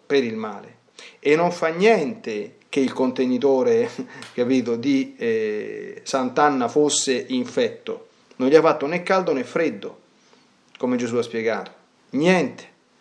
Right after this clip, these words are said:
Perché il problema non è il contenitore, <laughs> ma è il vino che tu ci metti dentro, è la sostanza che tu ci metti dentro. Ecco, quindi, eh,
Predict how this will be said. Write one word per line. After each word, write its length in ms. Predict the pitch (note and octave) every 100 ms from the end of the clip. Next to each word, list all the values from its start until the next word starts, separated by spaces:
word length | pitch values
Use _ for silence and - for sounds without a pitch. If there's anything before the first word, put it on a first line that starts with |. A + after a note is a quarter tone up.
| - - - -
Perché 280 | B2 B2
il 180 | C#3 C#3
problema 800 | - E3 E3 D#3+ A#2+ A2+ A#2 - -
non 280 | A#2 A#2 E3+
è 200 | G3+ -
il 160 | C3 A#2
contenitore, 800 | B2+ A2+ A#2 A2+ A2 A#2+ G2+ - - - - _ _ _ _ _ _
<laughs> 720 | _ - - B2 A2+ - -
ma 220 | A2 A#2
è 20 | C3
il 80 |
vino 240 | B2+ F3 E3
che 80 | C#3
tu 140 | D3
ci 80 | B2+
metti 240 | C3+ C3
dentro, 400 | C3+ E3+ - - - - - - _ _
è 160 | - G#2+
la 160 | G#2+ A2
sostanza 560 | A2 - D3+ D3+ -
che 120 | A#2
tu 120 | C#3 C3
ci 120 | A2+
metti 280 | A2 G#2 G2+
dentro. 440 | B2+ A2+ G2+ - _ _ _ _ _ _ _ _ _ _ _ _ _ - - _ -
Ecco, 280 | - - - - _ - _ _ _
quindi, 400 | - C#3 A2 G2+
eh, 640 | - A2+ F#2+ F#2 - -